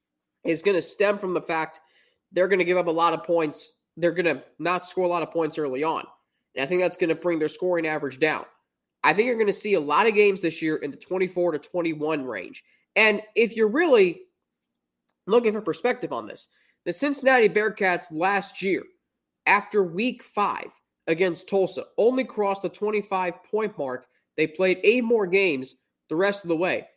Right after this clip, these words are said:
They only crossed the twenty-five point threshold in three of them. And oh, by the way, they scored twenty-nine against S M U. Fifteen came from Ryan Coe, their kicker. Twenty-seven against E C U. Seven came from a Trey Tucker kick return for a touchdown.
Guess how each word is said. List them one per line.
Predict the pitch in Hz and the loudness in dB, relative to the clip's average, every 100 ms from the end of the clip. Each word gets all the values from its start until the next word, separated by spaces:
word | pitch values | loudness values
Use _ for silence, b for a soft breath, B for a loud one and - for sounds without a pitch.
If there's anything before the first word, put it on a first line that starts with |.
| _ _ | _ _
They | 165 | 2
only | 202 240 | 4 4
crossed | 226 226 214 | 2 -4 -4
the | 185 | -8
twenty-five | - 208 202 202 190 185 | -4 -2 -2 -2 -4 -2
point | 196 170 | -4 -4
threshold | - 190 190 170 | -4 -6 -4 -4
in | 143 131 | -4 -8
three | - 202 | -2 0
of | 156 | 0
them. | - - _ _ _ - | -2 -20 _ _ _ 0
And | 233 | 4
oh, | 247 | 6
by | 233 233 | 6 4
the | 180 | 4
way, | 196 269 151 135 - _ _ _ _ | 6 6 4 0 -6 _ _ _ _
they | 185 | 0
scored | 185 220 202 | 2 2 0
twenty-nine | 220 247 240 220 214 | 4 4 4 2 0
against | 190 180 | 0 0
S | 214 196 | -2 -2
M | 190 185 | -4 0
U. | 196 | 0
Fifteen | 160 - 226 - 226 226 | 2 0 0 0 -4 -2
came | 180 190 | 0 0
from | 185 160 | 0 -4
Ryan | 170 185 160 | -2 -2 -4
Coe, | 147 180 165 | -2 0 0
their | 131 | -2
kicker. | - 202 190 110 - _ _ _ _ _ | -4 -4 -4 -8 -10 _ _ _ _ _
Twenty-seven | 208 254 247 240 240 214 | 2 2 2 2 2 2
against | 190 - | 0 0
E | 202 | -4
C | 196 185 | -4 -4
U. | 165 208 160 147 - _ | 0 2 2 0 -10 _
Seven | - - 233 247 185 175 170 _ _ _ | -20 -2 2 4 4 0 -2 _ _ _
came | - 196 190 | 2 4 4
from | 185 180 165 - | 2 0 0 0
a | 160 | -2
Trey | 160 185 | 0 -4
Tucker | 185 175 160 | -2 -4 -6
kick | - 180 | -6 -6
return | 165 180 160 | -4 -2 -2
for | 160 | -2
a | 147 | -4
touchdown. | 170 156 - | -4 -6 -8